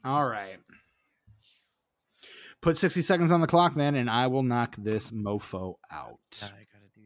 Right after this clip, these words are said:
Speaker 2: that.
Speaker 1: This is
Speaker 2: Speaking
Speaker 1: a
Speaker 2: of
Speaker 1: weirdly
Speaker 2: clocks.
Speaker 1: plot-dense movie. A weirdly plot-dense movie.
Speaker 2: Is this a minute or an hour? How do I work timers? Oh, there we go. Okay,
Speaker 1: How
Speaker 2: I
Speaker 1: do
Speaker 2: got
Speaker 1: I
Speaker 2: it.
Speaker 1: work time?
Speaker 2: Speaking of time,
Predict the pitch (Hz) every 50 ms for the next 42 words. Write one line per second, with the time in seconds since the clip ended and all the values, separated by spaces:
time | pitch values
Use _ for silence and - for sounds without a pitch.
0 | - 101 95 101 - - - - - - - - - - 151 - - 311 277 202
1 | 156 127 113 123 135 147 170 196 - 175 165 151 139 - - - - - 131 123
2 | 123 135 - - 113 - 120 117 120 120 113 - - 107 101 101 98 82 85 78
3 | 76 73 - _ _ _ - 127 135 131 127 123 123 113 123 196 247 254 233 190
4 | 147 139 123 113 110 - 127 120 110 104 - - 107 98 92 - - 98 92 85
5 | 69 - 73 73 - 101 _ _ _ _ _ _ _ _ _ _ _ _ _ _
6 | _ _ _ _ _ _ _ _ _ _ _ _ _ _ 113 113 _ 131 131 -
7 | 151 120 107 101 104 104 104 107 107 - - 98 95 92 92 87 76 82 82 82
8 | 82 - - 87 95 - - 117 127 143 151 143 131 117 107 101 98 98 95 92
9 | - _ _ _ _ _ _ _ _ _ - 98 90 80 71 64 _ _ _ _
10 | _ - 143 151 135 104 - 117 113 107 95 92 92 92 87 113 - - 110 104
11 | 175 175 185 180 170 160 151 131 123 123 123 120 - - _ - - 110 98 -
12 | - - - - 117 123 120 - _ _ _ _ _ _ _ _ _ _ _ -
13 | - 160 202 208 220 214 160 127 - - 139 139 135 131 120 113 107 107 101